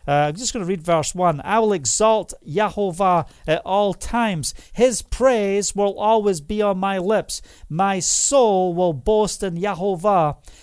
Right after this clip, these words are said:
Let the afflicted hear and rejoice.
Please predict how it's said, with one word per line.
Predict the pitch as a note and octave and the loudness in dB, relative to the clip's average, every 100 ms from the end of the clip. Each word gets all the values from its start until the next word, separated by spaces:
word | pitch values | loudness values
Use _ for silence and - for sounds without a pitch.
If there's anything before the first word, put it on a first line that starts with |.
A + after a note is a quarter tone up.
| - | -6
Let | E3+ A#3 | 0 0
the | G#3 G3 | 2 0
afflicted | F3 - - B3+ C#4 - A#3 G#3+ G3+ - - | -2 -4 -4 0 0 -2 -8 -8 -10 -14 -16
hear | - C4+ B3+ E3 D#3+ F3+ - - _ _ _ | -6 -2 2 2 2 -2 -6 -20 _ _ _
and | E3 G3 F#3 | -4 -2 -2
rejoice. | G3+ G3 C#3+ B3 A#3+ D3 - - | -4 -4 0 0 0 -2 -4 -6